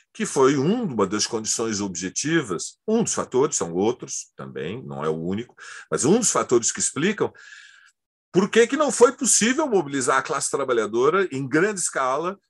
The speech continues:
na escala de milhões, contra o golpe. O golpe não era uma falta-, fatalidade, ele foi anunciado, preparado, construído com, por dentro do Congresso Nacional e, finalmente, foi feito,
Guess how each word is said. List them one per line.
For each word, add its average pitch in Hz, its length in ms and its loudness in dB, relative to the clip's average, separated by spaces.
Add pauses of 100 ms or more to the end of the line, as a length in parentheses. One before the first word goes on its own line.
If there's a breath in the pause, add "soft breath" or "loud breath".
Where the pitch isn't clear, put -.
(120)
na 160 40 -16
escala 147 340 0
de 139 100 -8
milhões, 156 380 -4
contra 240 400 2
o 330 40 -2
golpe. 202 320 0 (400)
O - 80 -18
golpe 147 380 -2
não 302 180 -4
era 180 240 0
uma 135 140 -4
falta-, 117 420 -4
fatalidade, 92 760 -2
ele 92 100 -6
foi 127 460 0 (400)
anunciado, 147 1080 0
preparado, 165 800 -2
construído 165 1200 -6
com, 117 400 -8 (880 loud breath)
por 117 160 -2
dentro 139 320 0
do 120 100 -6
Congresso 117 560 0
Nacional 107 720 -2 (380)
e, 104 100 -4
finalmente, 117 760 -4 (1000 soft breath)
foi 98 360 -4
feito, 160 840 2